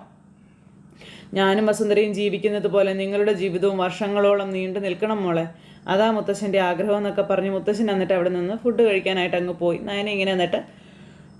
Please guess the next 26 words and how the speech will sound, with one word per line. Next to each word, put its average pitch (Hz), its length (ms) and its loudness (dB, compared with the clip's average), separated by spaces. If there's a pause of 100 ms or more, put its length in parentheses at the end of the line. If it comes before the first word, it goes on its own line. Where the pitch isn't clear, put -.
(340)
അവിടെ 240 160 4
ആദർശിനെ 220 400 0
പറ്റി 226 200 -2
ആലോചിച്ചുകൊണ്ട് 196 520 0
ഇങ്ങനെ 196 160 -4
നിൽക്കുക. 180 300 -2
ഇത് 208 240 2
കഴിഞ്ഞ് 220 220 2
പിന്നെ 220 180 0
കാണിക്കുന്ന 214 320 -2
നമ്മുടെ 208 180 -2
മുത്തശ്ശൻ 208 360 0
അവിടെ 208 160 4
ഇരുന്ന് 208 140 2
ഫുഡ് 196 240 0
കഴിക്കുന്നു, 190 420 2
അഭി 196 240 -2
തൊട്ടരികിൽ 208 480 0
ഇരുന്ന് 202 200 0
കഴിക്കുന്നു, 185 400 -2
ഇരുന്ന് 190 200 -6
വെട്ടി 185 400 0
വിഴുങ്ങുവാണ്. 208 540 0
അപ്പം 185 240 -6
മുത്തശ്ശൻ 202 380 0
ഇങ്ങനെ 214 340 0